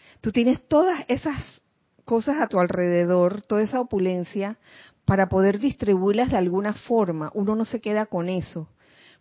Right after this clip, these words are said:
Porque, ¿qué pasa con, <laughs> cuando uno se queda con eso? Tarde o temprano <laughs> se, se pierde. Es como que, que a, a ti te dieran, dizque,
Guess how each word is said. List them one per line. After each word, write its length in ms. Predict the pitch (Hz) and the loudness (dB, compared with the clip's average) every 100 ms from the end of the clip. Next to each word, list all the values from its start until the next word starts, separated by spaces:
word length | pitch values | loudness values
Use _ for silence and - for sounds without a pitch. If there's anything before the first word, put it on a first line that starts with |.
| - | 0
Porque, 380 | 175 165 151 170 | 2 2 -2 -4
¿qué 120 | 196 | -2
pasa 200 | 208 226 | -2 -2
con, 140 | 214 - - | 4 8 8
<laughs> 120 | - | 4
cuando 160 | 180 175 | -4 -2
uno 100 | 202 | 0
se 160 | - | 0
queda 280 | - 196 185 - - | 0 2 2 0 -2
con 160 | 196 - | -2 -2
eso? 580 | 190 175 180 - - 196 _ - - - _ | -12 -6 -6 -8 -12 -14 _ -20 -20 -20 _
Tarde 240 | - 185 208 | -2 0 0
o 60 | |
temprano 640 | 190 175 170 185 185 202 247 - - _ _ _ _ - | -2 -6 -4 -4 -4 -6 -8 -12 -20 _ _ _ _ -8
<laughs> 1120 | - - - _ _ _ _ _ _ _ - | -8 -8 -20 _ _ _ _ _ _ _ -8
se, 140 | 165 147 | -8 -6
se 180 | - | -8
pierde. 760 | - 165 185 170 165 160 160 160 170 _ _ _ _ _ - | -6 -2 0 -2 -6 -6 -8 -12 -16 _ _ _ _ _ -12
Es 100 | 160 | -4
como 240 | 233 196 | 0 0
que, 300 | 180 160 135 | 0 -2 -4
que 140 | - 175 | -4 -4
a, 80 | 160 _ | -4 _
a 100 | 139 | -10
ti 140 | 143 175 | -6 -4
te 140 | 208 | -2
dieran, 380 | 220 214 226 233 | 0 0 0 -2
dizque, 580 | 220 - 175 147 143 | -6 -6 -6 -6 -6